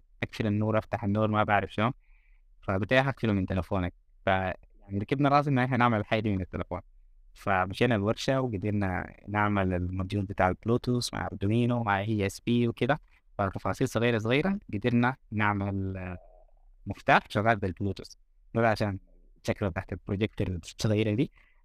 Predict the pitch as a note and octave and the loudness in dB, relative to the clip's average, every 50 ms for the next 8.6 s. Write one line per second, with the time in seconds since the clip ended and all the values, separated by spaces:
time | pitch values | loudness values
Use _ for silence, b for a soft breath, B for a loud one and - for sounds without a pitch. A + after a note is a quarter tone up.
0 | - - G2 G2 G2 G2 F#2+ F#2+ G2 G2+ F#2 - C#3+ - E3+ D3+ B2+ A2+ A2+ C3+ | -10 -6 -6 -4 -2 -2 -2 0 0 -2 0 -2 -2 0 2 2 2 2 4 2
1 | C#3+ C#3+ C#3 B2+ A#2+ B2 C3 C#3 B2 A#2+ A2 A2 A#2 A#2+ - A2+ G2+ G2 F2+ F#2 | 2 2 2 2 2 2 2 2 0 -2 -2 -2 -4 -4 -4 -6 -6 -6 -6 -6
2 | F2 F2+ F#2+ G2 B2 E3+ - _ - - _ - _ _ - - - - F#2+ F#2 | -6 -6 -6 -6 -6 -8 -10 _ -20 -20 _ -20 _ _ -20 -20 -20 -20 -20 -20
3 | F#2+ F#2+ F#2+ - - - _ _ _ _ _ _ - _ _ G2 F#2+ F2 A2 G#2+ | -20 -20 -20 -20 -20 -20 _ _ _ _ _ _ -20 _ _ -4 -2 2 2 2
4 | G#2+ G#2 F#2+ - G#2 G#2+ G#2 G2 - - F#2+ F2+ - - - - A#2+ C#3 - - | 2 2 0 0 0 0 0 0 -2 -2 -4 -4 -4 -6 -4 -2 -2 -2 -2 -6
5 | _ _ _ - _ - - F#2+ F#2+ F#2 F#2 F#2+ F2 - F#2 G2+ G2+ G2+ F#2+ - | _ _ _ -20 _ -10 -8 -6 -4 -4 -4 -4 -4 -2 0 0 2 2 0 -2
6 | - - A2+ A2 - G2+ - - - G2 G2 G#2+ G#2 G2+ F#2 - - G#2+ G#2 G#2 | -2 -2 -2 -2 -2 -6 -8 -6 -6 -4 -2 0 0 0 -2 -2 -2 0 0 0
7 | G2 G2 F#2+ F#2 F#2 F2+ F2+ F2+ - - B F#2 F2+ F#2 F#2 B _ _ _ _ | 2 2 2 2 0 -2 -4 -8 -10 -14 B -20 -20 -20 -20 B _ _ _ _
8 | _ - - G2+ G#2 G#2 G#2 - - A#2+ C#3+ G3 | _ -6 -4 0 0 0 0 0 0 0 0 -2